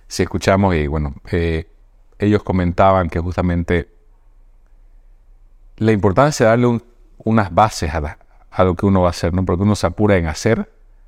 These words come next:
pero cuando las bases están bien, lo demás, <laughs> lo demás surge de forma, de forma natural sin obligarlo, ¿no? Estamos, tenemos muy metido el, el paradigma de,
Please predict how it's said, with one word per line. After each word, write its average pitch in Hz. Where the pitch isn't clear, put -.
pero 95
cuando 98
las 92
bases 113
están 110
bien, 123
lo 117
demás, 120
<laughs> -
lo 113
demás 110
surge 113
de 95
forma, 104
de 101
forma 117
natural 107
sin 107
obligarlo, 92
¿no? 90
Estamos, 104
tenemos 107
muy 110
metido 107
el, 98
el 92
paradigma 95
de, 82